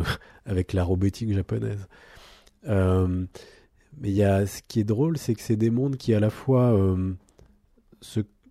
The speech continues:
se connaissent et si-, et s'ignorent, si vous voulez. C'est ça qui est, qui est très étonnant. Alors, parce que,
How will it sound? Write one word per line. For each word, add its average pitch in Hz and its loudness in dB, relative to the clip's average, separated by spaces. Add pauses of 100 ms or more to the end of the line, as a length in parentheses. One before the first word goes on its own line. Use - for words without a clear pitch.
(100)
se - -6
connaissent 123 2
et 110 0
si-, - -12
et 110 -2
s'ignorent, 117 -2
si - -14
vous 98 -8
voulez. 98 -4
C'est 101 -12
ça 110 -6
qui 101 -8
est, 104 -10 (800)
qui - -20
est - -10
très 110 0
étonnant. 104 0
Alors, 95 -2
parce 120 -14
que, 107 0